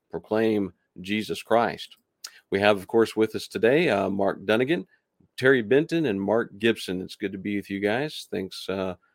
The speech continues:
for being here on this midday Tuesday. I'm Chris Kramer, and, uh, we wanna thank everyone for joining us as we have some that are joining,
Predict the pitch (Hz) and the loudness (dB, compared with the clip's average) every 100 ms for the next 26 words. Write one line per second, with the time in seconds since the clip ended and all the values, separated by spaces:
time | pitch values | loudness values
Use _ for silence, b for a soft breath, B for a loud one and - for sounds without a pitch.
0 | _ _ - 113 127 113 117 131 117 101 | _ _ -4 0 2 2 0 2 2 2
1 | 95 - 104 107 104 113 107 - 117 120 | -2 -2 0 0 4 4 4 -2 -6 0
2 | 139 143 95 98 - 95 - 113 143 160 | 2 2 -2 -2 -4 -6 0 2 4 2
3 | 151 b b b b 95 92 92 92 90 | -2 b b b b -8 -4 -4 -2 -2
4 | 90 92 95 98 92 98 101 98 104 98 | -2 -2 -2 -2 -4 -4 -4 0 2 2
5 | 101 101 - 92 101 104 104 107 110 - | 2 0 -2 -6 0 2 4 2 0 -2
6 | 90 95 95 92 101 101 - 104 101 98 | -4 -4 -6 -2 -2 0 -2 -2 0 -2
7 | 95 107 117 123 117 | -2 2 2 2 0